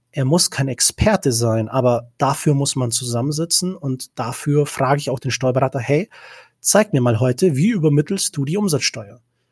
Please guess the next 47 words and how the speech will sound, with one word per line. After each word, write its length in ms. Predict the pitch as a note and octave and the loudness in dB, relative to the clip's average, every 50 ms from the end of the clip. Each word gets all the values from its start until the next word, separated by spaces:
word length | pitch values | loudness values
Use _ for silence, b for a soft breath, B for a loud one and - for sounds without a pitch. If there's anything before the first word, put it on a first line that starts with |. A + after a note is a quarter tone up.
| _ _ - | _ _ -8
Und 120 | - C3 | -4 -2
dann 120 | C3+ C3+ C3 | -2 -2 -4
verstehe 640 | - - C3 - - - - - - G3+ B3+ B3 | -4 -4 -2 -2 -2 -2 -4 -4 -2 -2 0 0
ich 160 | D#3+ A#2+ - - | 0 -2 -4 -6
das 260 | - C#3+ F3 - - | -4 -2 0 0 -2
und 100 | - C3+ | -2 -2
dann 140 | C3+ B2+ A#2+ | -2 0 2
weiß 220 | B2 C#3 D3+ C#3+ | 2 2 2 0
ich 100 | C3 C3 | 0 -2
auch 100 | C3 C3 | 0 0
in 80 | C3 A#2+ | 0 -2
Zukunft, 420 | - - F3 - D#3 F3+ - - | -4 -6 -4 -6 -6 -6 -6 -8
wie 60 | C3+ | -6
ich 100 | C3 - | -6 -4
vielleicht 200 | - C3 B2 - | 0 0 0 0
besser 200 | - B2 - - | 2 0 0 2
buchen 320 | B2 B2+ G3 G3 - C#3 A#2+ | 2 2 2 2 2 0 0
muss. 320 | A2+ A2 - - - _ _ _ _ _ _ _ _ _ _ _ _ | -2 -2 -6 -8 -8 _ _ _ _ _ _ _ _ _ _ _ _
Und 160 | - C#3 B2 - _ - | -10 -10 -10 -8 _ -4
diese 280 | C#4 D#4 - F#3+ G#3 | -2 0 0 0 0
Prozesse 800 | - - - F3+ F3 - - - - G#3 - - - C#3+ B2+ A#2 | -2 -2 -4 -4 -2 -2 -2 -2 -2 -2 0 0 0 -2 -4 -6
zu 160 | - - - D3+ | -4 -4 -2 -2
erarbeiten, 720 | C#3 C3+ B2+ C#3+ E3 E3+ D#3+ C#3+ C3+ - - E3 G3+ - b b b b b b b b b b - | -2 -2 0 0 0 0 0 0 -2 -2 -4 -6 -6 -6 b b b b b b b b b b -8
äh, 180 | C#3 C#3 C3+ | -4 -4 -4
das 180 | C3 D3 D3 - | -2 -2 -2 -2
ist 120 | E3+ - | -2 -2
viel 200 | - - D#3+ D3 | -4 -2 -2 -2
Arbeit, 380 | D3+ - C#3+ D3 E3 D#3+ F3 - | 0 2 2 2 4 2 2 0
aber 320 | C3 B2+ C3 C3 C3+ C#3 _ _ _ _ _ | -2 0 0 0 -2 -4 _ _ _ _ _
wenn's 280 | - C#3 C#3+ C#3+ - - | -4 -2 -2 -2 -2 0
mal 140 | C3+ B2+ B2+ | 0 0 2
läuft, 580 | B2+ B2 C3+ D#3+ F#3+ G#3 - - - - _ _ _ | 2 2 2 2 0 -2 -4 -10 -14 -18 _ _ _
dann 460 | - B2+ B2 B2+ C3 C3+ C3+ C3 - _ _ _ _ _ _ _ _ _ _ _ _ _ _ _ _ _ _ _ _ _ _ _ _ | -4 -4 -2 -2 -2 -4 -6 -8 -10 _ _ _ _ _ _ _ _ _ _ _ _ _ _ _ _ _ _ _ _ _ _ _ _
läuft's. 500 | - C3+ C#3 E3+ F#3 C3+ - - - - | -4 0 2 2 2 2 0 -4 -8 -8
Und 120 | - D3 C3 | -6 -4 -4
dann 140 | C3 C3 B2 | -4 -4 -6
kann 160 | - - C#3+ | -6 -4 -4
ich 100 | D#3+ - | -4 -2
das 220 | - E3 D3+ - | -4 -6 -4 -4
halt 280 | - D3 D3+ D3+ - _ _ | -4 -4 -4 -4 -6 _ _
sehr 380 | - B2+ B2 B2 C3+ C#3 D3 C#3+ | -10 -6 -4 -2 0 0 0 0
gut 220 | - E3+ D#3 D#3 | -2 -4 -2 -2
auf 160 | C#3+ - - | -2 -2 -2
alle 220 | - C#3 C#3+ - - | -2 -2 -2 -2 -2
anderen 320 | C#3+ D3 D#3 D3+ D3 C#3 | -2 -2 -2 -2 -2 0
Händler 340 | A2+ C3+ C#3+ C#3+ C3+ C3 B2+ | 0 0 0 0 -2 -2 -2
adaptieren. 580 | C3 C3+ A#2+ - - - B3+ E3+ A2 G#2+ G#2 | -2 -2 -2 0 2 2 4 4 2 0 -8